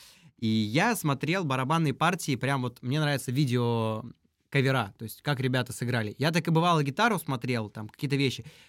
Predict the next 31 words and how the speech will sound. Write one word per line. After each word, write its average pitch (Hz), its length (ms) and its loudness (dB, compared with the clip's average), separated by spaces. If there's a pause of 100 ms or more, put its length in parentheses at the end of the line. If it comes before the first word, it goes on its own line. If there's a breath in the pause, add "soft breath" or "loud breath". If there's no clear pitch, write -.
(100)
Перед 151 180 6
тем, 190 180 4
как 151 140 -4
что-то 160 220 -2
начать 156 320 0
играть, 226 320 2 (260 soft breath)
я 165 160 2
начал 202 220 4
смо-, 143 240 2
начинал 175 400 2
смотреть 160 340 0
кавера, 131 460 2
как 180 200 0
их 156 140 -4
исполняют, 143 540 2
как 185 220 -2
пальцы 143 320 2
ставят, 120 320 -2
особенно 175 420 2
в 135 40 0
барабанах, 156 600 0
там 151 180 0
вообще. 135 300 -4
То - 380 -12
есть - 100 -4
ты 151 80 -2
смотришь, 226 380 2
куда 151 240 0
вообще 170 260 2
чувак 147 260 2
бьет. 120 340 0